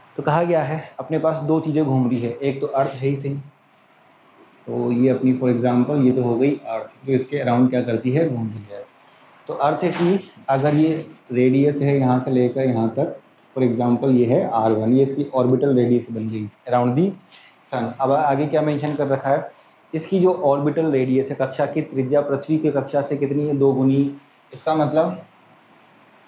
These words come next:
वो यहाँ पे होगा, तो ये आर टू जो होगा ये two times of कितना हो गया? आर वन। इसकी ये टी वन हो गया, इसके लिए कितना हो गया अपने पास? टी टू।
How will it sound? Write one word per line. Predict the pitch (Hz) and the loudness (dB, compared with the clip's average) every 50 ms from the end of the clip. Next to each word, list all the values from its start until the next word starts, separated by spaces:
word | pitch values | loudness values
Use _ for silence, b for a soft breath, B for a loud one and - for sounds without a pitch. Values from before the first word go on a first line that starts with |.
| _ - - _ _ - _ _ _ _ - | _ -20 -20 _ _ -20 _ _ _ _ -2
वो | 139 | 0
यहाँ | 135 131 123 127 123 113 | 2 4 4 4 2 2
पे | 127 120 | 2 0
होगा, | 113 110 107 104 110 107 95 - - _ _ _ - _ _ - _ _ - - - - _ _ _ _ - - _ _ - | 0 0 0 -2 -4 -6 -8 -10 -16 _ _ _ -20 _ _ -20 _ _ -20 -20 -20 -20 _ _ _ _ -20 -20 _ _ -4
तो | 131 | 0
ये | 131 127 139 147 147 - - - 117 | 2 2 4 2 2 0 -4 -6 -4
आर | 120 123 139 143 139 | -2 0 2 2 0
टू | - 175 180 165 | 2 0 2 2
जो | 156 165 156 | 2 2 2
होगा | 139 139 127 127 120 127 127 139 - - - - - _ _ _ _ _ _ _ _ _ _ _ _ _ _ _ - | 2 2 2 4 4 2 2 0 -2 -6 -10 -12 -20 _ _ _ _ _ _ _ _ _ _ _ _ _ _ _ -8
ये | 139 139 139 135 135 - | -4 -2 -2 -2 -2 0
two | 160 170 185 185 180 170 - | 2 4 4 4 4 2 2
times | 151 139 135 139 143 131 - | 0 2 2 4 2 2 2
of | 151 156 156 - | 0 -2 -2 0
कितना | - 135 - - 147 147 | -2 -2 -2 0 0 2
हो | 135 135 127 | 4 4 4
गया? | 143 170 165 - | 4 2 2 0
आर | 120 110 107 107 | -2 -4 -2 -2
वन। | 107 107 110 110 - - - | -4 -4 -4 -6 -8 -10 -12
इसकी | 135 - - 160 151 151 | -18 -12 -4 0 2 2
ये | 151 151 | 2 2
टी | 147 - 160 160 165 156 | 0 -4 -4 -2 0 0
वन | 147 156 156 156 | 2 2 2 2
हो | 151 147 147 | 4 2 2
गया, | 147 156 160 185 185 185 - _ _ _ _ _ _ _ - | 2 2 0 -2 -4 -8 -10 _ _ _ _ _ _ _ -14
इसके | 143 139 - 151 | -12 -10 -4 -2
लिए | 143 139 139 135 | 0 2 2 2
कितना | 135 135 - 139 143 | 2 0 0 0 0
हो | 139 135 131 | 0 2 4
गया | 127 135 135 | 4 4 2
अपने | - - 131 123 | 2 2 0 0
पास? | 131 147 190 202 - - - - | 0 -2 -4 -4 -6 -10 -10 -4
टी | 131 127 123 | -2 -2 -2
टू। | 127 127 107 104 | -2 -2 -4 -4